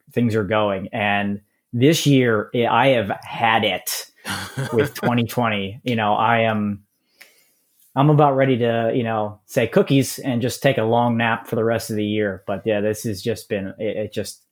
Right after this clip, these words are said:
Speaker 1: yeah, sad and, you know, horrendous all at the same time.
Speaker 2: No, I'm with you. It's, um, it, it, the thing that was so alarming about the video for me was that, like,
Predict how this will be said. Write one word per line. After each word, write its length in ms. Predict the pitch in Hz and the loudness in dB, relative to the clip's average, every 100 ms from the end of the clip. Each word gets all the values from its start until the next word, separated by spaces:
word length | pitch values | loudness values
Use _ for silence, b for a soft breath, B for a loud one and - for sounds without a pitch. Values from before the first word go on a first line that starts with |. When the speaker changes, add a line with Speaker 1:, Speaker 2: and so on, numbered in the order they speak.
| _ _ _ _ | _ _ _ _
Speaker 1:
yeah, 340 | 113 90 87 - | -4 -2 -6 -10
sad 580 | - - 123 113 113 113 | -8 -2 2 2 2 0
and, 300 | 113 98 98 - - | -2 -6 -8 -12 -10
you 100 | 120 | -8
know, 140 | 95 | -8
horrendous 680 | - 127 110 107 95 90 - | -6 -4 -2 -4 -6 -8 -8
all 220 | 95 98 | -8 -8
at 60 | 92 | -10
the 80 | 92 | -14
same 260 | 95 85 | -14 -16
time. 300 | 87 92 90 - _ _ _ _ _ - - | -14 -14 -14 -20 _ _ _ _ _ -20 -12
Speaker 2:
No, 180 | 113 117 | -4 0
I'm 140 | 131 | 2
with 180 | 156 156 | 0 0
you. 260 | 131 120 | 0 0
It's, 440 | 117 131 139 - - | 0 0 -2 -8 -8
um, 560 | 127 131 127 117 104 104 | -2 2 2 -2 -8 -12
it, 380 | - 151 - _ - | -12 -12 -12 _ -20
it, 280 | - 160 131 | -20 -10 -2
the 140 | 156 | -2
thing 240 | - 226 262 | 0 0 2
that 120 | 208 | 0
was 120 | 170 | 0
so 140 | 180 | 2
alarming 400 | 151 135 131 127 | 4 4 4 2
about 360 | 120 120 123 - | -2 2 2 2
the 80 | 120 | -2
video 260 | 120 120 | -2 -4
for 120 | 113 113 | -4 -6
me 400 | 123 123 117 101 | -4 -4 -2 -4
was 240 | 120 123 | -4 -2
that, 180 | 123 117 | 0 0
like, 420 | 117 113 107 - | 0 -2 -6 -12